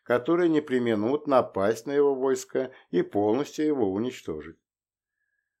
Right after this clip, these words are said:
Одним волкодавам, которые передвигаются верхами на лошадях и двуногих беговых зверях,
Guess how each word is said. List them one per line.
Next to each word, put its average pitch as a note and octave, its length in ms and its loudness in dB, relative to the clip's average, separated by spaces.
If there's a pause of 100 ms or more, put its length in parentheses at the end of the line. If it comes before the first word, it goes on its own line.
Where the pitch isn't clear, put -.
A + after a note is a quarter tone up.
Одним C3 400 4
волкодавам, C#3+ 760 8
которые G#2+ 420 2
передвигаются G#2+ 800 0
верхами G2+ 600 0
на F2+ 100 -6
лошадях F#2+ 680 -2
и F#2+ 60 -6
двуногих F#2+ 640 -6
беговых F2+ 460 -8
зверях, G2+ 520 -2